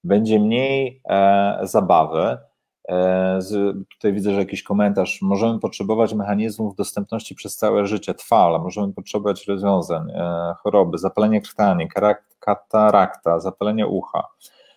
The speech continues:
a może być tylko sytuacyjnie, nie móc skorzystać z technologii, rozproszenie, dziecko na ręku, hałaśliwy bar, produkty dostępne są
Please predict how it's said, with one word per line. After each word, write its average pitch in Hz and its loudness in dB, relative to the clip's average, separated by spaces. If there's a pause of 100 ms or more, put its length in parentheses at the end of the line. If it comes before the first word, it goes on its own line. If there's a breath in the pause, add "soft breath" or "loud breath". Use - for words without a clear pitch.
(200 soft breath)
a 92 2
może 117 4
być 123 0
tylko 107 0
sytuacyjnie, 104 0
nie 98 2
móc 202 -2
skorzystać 196 -4
z - -12
technologii, 87 -2
rozproszenie, 101 -2
dziecko 98 -4
na 95 0
ręku, 92 0
hałaśliwy 90 -2
bar, 92 2
produkty 98 -4
dostępne 90 -6
są 87 -6